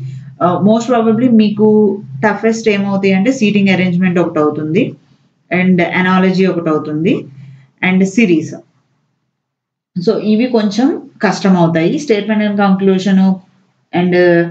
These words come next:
ఈక్వేషన్ సైన్ ఇంటర్చేంజ్, పేపర్ ఫోల్డింగ్, మిస్సింగ్ ఫిగర్, ఇవన్నీ మీరు చేయగలుగుతారు.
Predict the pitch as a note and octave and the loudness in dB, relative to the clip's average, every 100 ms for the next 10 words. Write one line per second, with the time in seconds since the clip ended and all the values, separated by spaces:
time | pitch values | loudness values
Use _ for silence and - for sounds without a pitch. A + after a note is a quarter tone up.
0 | E3+ _ _ G#3 G#3+ G#3+ G#3 G#3+ G#3 F#3+ | -8 _ _ 0 2 0 0 -2 0 0
1 | F#3 F3 F3+ F#3+ F3 F3 F3 F3 F#3+ F3+ | 0 -2 -2 -2 0 0 0 0 -2 -2
2 | E3+ E3+ E3+ E3+ E3+ F3 F3+ F3+ F#3+ F3 | -6 0 2 4 2 0 -4 -4 -4 -2
3 | F3 F3 E3+ G3 F#3+ G3+ C4 A3+ A3+ F3 | 0 0 0 0 2 2 2 2 0 0
4 | E3+ E3 D#3+ D#3 D#3+ D4 | 2 0 -2 -2 -2 -2